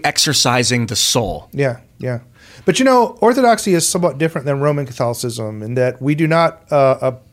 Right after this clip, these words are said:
Speaker 2: generally approve of moving the passions in church.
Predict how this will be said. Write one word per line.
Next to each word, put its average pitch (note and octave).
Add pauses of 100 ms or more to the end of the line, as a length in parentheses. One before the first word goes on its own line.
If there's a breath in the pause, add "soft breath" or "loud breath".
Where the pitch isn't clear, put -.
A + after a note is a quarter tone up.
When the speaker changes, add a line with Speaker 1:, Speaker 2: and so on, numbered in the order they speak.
(220)
Speaker 2:
generally D#3+
approve C3
of B2+
moving C3
the A#2
passions A#2
in A#2
church. -